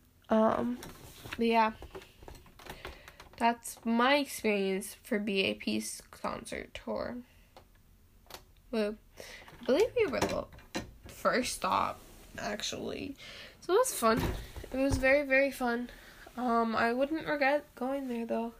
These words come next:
I wouldn't. It was fun. I enjoyed it. Um, I don't know. I can't say, "Oh, they enjoyed it too." But my mom and my cousin did as, enjoy it.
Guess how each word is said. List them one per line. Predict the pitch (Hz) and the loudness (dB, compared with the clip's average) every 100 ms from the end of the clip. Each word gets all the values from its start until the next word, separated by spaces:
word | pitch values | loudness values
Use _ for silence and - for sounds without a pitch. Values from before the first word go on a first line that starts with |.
| - - - - - | -20 -20 -20 -20 -4
I | 294 | 2
wouldn't. | 320 339 285 - _ - _ - _ _ - - - - - - | 2 4 0 -4 _ -20 _ -20 _ _ -20 -20 -20 -20 -20 -12
It | 262 | -6
was | 262 | -6
fun. | - 233 233 254 247 - - - - - | -2 0 0 -2 -10 -20 -20 -20 -20 -2
I | 220 | 2
enjoyed | 220 233 226 226 | 2 0 2 2
it. | 226 226 233 - - _ _ _ - | 4 2 -2 -10 -20 _ _ _ -12
Um, | 220 220 208 214 220 - - - _ _ _ _ _ _ - - - - _ - | -6 -4 -4 -6 -10 -20 -20 -20 _ _ _ _ _ _ -20 -20 -20 -20 _ 2
I | 208 | 6
don't | 202 202 | 6 6
know. | 196 196 - - | 4 4 0 -8
I | 220 | -4
can't | 196 - | -4 -4
say, | - 208 - | -4 -4 0
"Oh, | 311 | 0
they | 254 226 | 0 0
enjoyed | 208 220 - | -2 -4 -6
it | - | -6
too." | - - - - - - - - | -8 -8 -12 -20 -20 -20 -10 0
But | 233 226 208 - | 8 10 8 4
my | 220 226 220 214 220 240 - - - - - - | 4 6 8 6 2 -2 -16 -20 -20 -20 -20 -6
mom | 247 233 220 214 214 | 6 8 10 6 0
and | 208 | -2
my | 214 214 | -2 -4
cousin | - 214 220 226 226 | 0 -2 0 -4 0
did | 220 220 220 | 2 2 0
as, | 226 - 254 - - | -2 -6 -12 -6 0
enjoy | 240 233 233 233 | 2 4 4 4
it. | 226 247 | 4 0